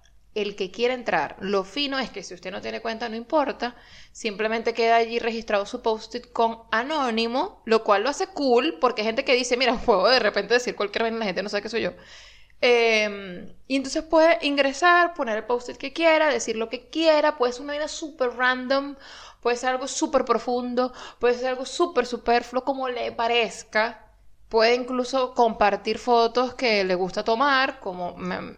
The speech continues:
me pasó, lo estoy, he, he estado chequeando el Padlet, es-, ah, está muy lindo, y, y mucha gente se ha acercado, y me parece que es un, una pared muy bonita para retratar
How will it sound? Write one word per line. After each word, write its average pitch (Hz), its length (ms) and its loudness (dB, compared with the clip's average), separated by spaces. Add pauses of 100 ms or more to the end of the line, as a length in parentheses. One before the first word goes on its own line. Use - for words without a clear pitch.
me 196 180 0
pasó, 233 440 4
lo 220 120 2
estoy, 180 320 -6
he, 196 60 -2
he 185 180 -2
estado 202 320 0
chequeando 202 420 -4
el 202 60 -4
Padlet, 247 400 0
es-, 202 160 -8
ah, - 260 -8 (160)
está 190 280 -10
muy 254 340 2
lindo, 254 420 -2 (580)
y, 226 600 -8
y 220 60 -4
mucha 220 340 -4
gente 247 160 -2
se 254 80 -4
ha - 20 0
acercado, 262 640 2
y 240 60 0
me 226 120 -4
parece 208 400 -4
que 254 120 -2
es 220 80 -2
un, 240 380 -8
una 247 280 -4
pared 220 360 0
muy 262 420 -6
bonita 277 680 -4 (380)
para 226 240 4
retratar 226 800 -2